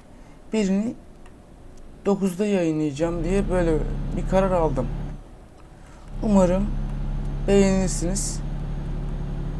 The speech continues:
Umarım hoşunuza gider. Dediğim gibi videoyu beğendiyseniz beğeni atmayı, e, des-, destek olmak isterseniz kanalıma abone olabilirsiniz.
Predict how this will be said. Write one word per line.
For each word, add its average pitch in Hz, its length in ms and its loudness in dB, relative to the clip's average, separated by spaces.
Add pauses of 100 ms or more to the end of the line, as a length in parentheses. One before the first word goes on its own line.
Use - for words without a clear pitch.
(500)
Umarım 180 320 2
hoşunuza 175 460 0
gider. 165 280 -2 (960)
Dediğim 208 320 2
gibi 175 240 -2
videoyu 190 420 4
beğendiyseniz 165 680 4
beğeni 180 280 4
atmayı, 196 480 2 (2500)
e, - 60 -4
des-, 175 800 0
destek 196 340 0
olmak 180 260 2
isterseniz 190 560 0
kanalıma 180 380 2
abone 175 300 4
olabilirsiniz. 170 840 0